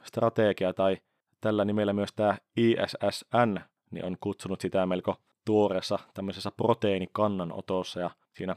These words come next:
kannanotossa myös, myöskin suositeltiin tän yöproteiinin ottamista. Tän proteiiniannoksen koon tulisi olla noin neljäkymmentä grammaa, koska tää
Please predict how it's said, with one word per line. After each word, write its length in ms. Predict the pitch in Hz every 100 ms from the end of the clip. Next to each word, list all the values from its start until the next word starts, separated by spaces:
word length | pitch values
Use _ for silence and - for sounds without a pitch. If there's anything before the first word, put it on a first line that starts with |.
| _
kannanotossa 680 | 104 104 98 92 98 92 98
myös, 320 | 101 98 - -
myöskin 340 | 117 117 107 98
suositeltiin 760 | 104 104 98 92 92 92 87 -
tän 120 | 87 82 107
yöproteiinin 680 | 104 95 - 87 87 85 92
ottamista. 580 | 90 - 90 85 - - _ _ _ _ _ _ _ -
Tän 140 | 107
proteiiniannoksen 680 | 110 117 147 117 104 - 107
koon 300 | - 123 107
tulisi 280 | 92 90 -
olla 200 | 95 92
noin 280 | 92 95 95 _ _ _ -
neljäkymmentä 420 | 107 98 92 -
grammaa, 320 | 110 113 95
koska 260 | 92 - 98
tää 280 | 98 95